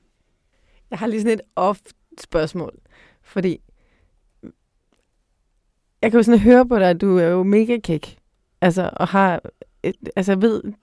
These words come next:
alt det, der ikke står i Sikav, eller hvad skal man sige, ikke? At, altså, hvordan hænger det sammen så med at være ceremonimester, chef Livgarden? Det der med, det er jo alt det der, det formmæssige,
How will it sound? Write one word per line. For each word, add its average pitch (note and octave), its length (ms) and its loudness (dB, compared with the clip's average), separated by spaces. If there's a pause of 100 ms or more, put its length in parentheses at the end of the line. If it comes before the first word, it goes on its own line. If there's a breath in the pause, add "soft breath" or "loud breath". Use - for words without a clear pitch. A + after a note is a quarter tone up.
(340)
alt G3+ 200 -2
det, G3+ 100 2
der G3+ 60 -2
ikke - 220 -4
står F3+ 200 -2
i E3 80 -2
Sikav, E3 460 -4
eller D#3 180 -2
hvad D3 80 -2
skal D#3+ 140 -10
man D#3 100 -6
sige, - 180 -8
ikke? G3+ 140 -6 (760 loud breath)
At, F#3+ 120 -2 (200)
altså, - 180 -10 (400)
hvordan F#3+ 300 2
hænger A#3+ 260 -2
det A3+ 120 0
sammen A#3 360 -6
så A3+ 140 -4
med G#3 140 0
at A3 100 -2
være G#3+ 200 -4
ceremonimester, G#3+ 880 -2
chef G#3+ 240 -6
Livgarden? A3+ 580 -2
Det G#3+ 140 -2
der A#3 80 0
med, A3 160 -2
det G#3+ 120 -2
er A#3+ 40 2
jo A#3 140 2
alt - 280 -4
det B3 100 -4
der, A3 160 -4
det A3 140 -8
formmæssige, A3 840 -2